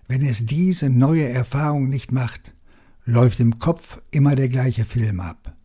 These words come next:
Rauf aufs Pferd und runter vom Pferd auf den harten Boden. Und die Kinder werden das machen, was ich seit Jahrzehnten mache,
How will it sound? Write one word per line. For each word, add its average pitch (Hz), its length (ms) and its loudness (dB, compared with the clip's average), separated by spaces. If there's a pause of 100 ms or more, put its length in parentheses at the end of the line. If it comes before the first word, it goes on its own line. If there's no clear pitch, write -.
(380)
Rauf 123 520 2 (200)
aufs 151 240 -2
Pferd 135 500 -4 (360)
und 107 320 -4
runter 123 440 2
vom 123 220 0
Pferd 110 320 -2
auf 104 100 -4
den 101 180 -2
harten 98 300 -4
Boden. 85 380 -14 (1200)
Und 135 140 0
die 131 100 0
Kinder 175 340 4
werden 131 260 0
das 147 260 -2
machen, 131 320 -2
was 127 460 -6
ich 101 180 -6
seit 127 240 -4
Jahrzehnten 131 580 -4
mache, 123 440 -2